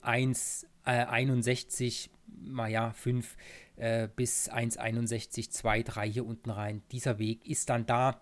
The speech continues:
und wir sehen's halt auch, was die Stunde macht. Die Stunde ist stark abwärts gerichtet, ähm, und wir sehen hier zwar mal einen leichten Versuch, ähm, einer Korrektur,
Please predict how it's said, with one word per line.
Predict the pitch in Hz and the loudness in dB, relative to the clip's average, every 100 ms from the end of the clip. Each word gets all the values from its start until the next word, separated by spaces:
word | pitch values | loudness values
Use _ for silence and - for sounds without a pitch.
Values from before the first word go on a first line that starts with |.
| - | -8
und | 131 | -4
wir | 131 110 | 0 0
sehen's | 127 139 147 | 2 0 2
halt | 127 120 | 0 0
auch, | 117 - | -4 -4
was | 123 | -8
die | - | -6
Stunde | - 123 131 117 | 0 2 2 2
macht. | 113 - | 0 -2
Die | 120 | -8
Stunde | - 143 143 | 0 0 2
ist | - - | -2 -2
stark | - 139 143 | 0 2 2
abwärts | - - 143 - | -2 -2 -2 0
gerichtet, | 143 131 127 143 131 - - - - - | -2 -2 0 0 0 -2 -12 -12 -12 -8
ähm, | - 127 127 123 135 | 4 4 6 2 -2
und | 127 | 0
wir | 131 | 2
sehen | 98 135 160 | 4 6 6
hier | 143 131 | 4 2
zwar | - 139 127 | 2 4 4
mal | 131 131 123 | 4 2 2
einen | 123 127 | 0 2
leichten | 123 117 143 - - | 4 4 2 -2 -6
Versuch, | - 117 127 185 226 - - - | 0 2 6 10 12 12 8 0
ähm, | 131 127 127 | -2 0 -2
einer | 127 135 135 | 0 0 0
Korrektur, | - 123 120 - - 165 | 2 2 2 10 12 12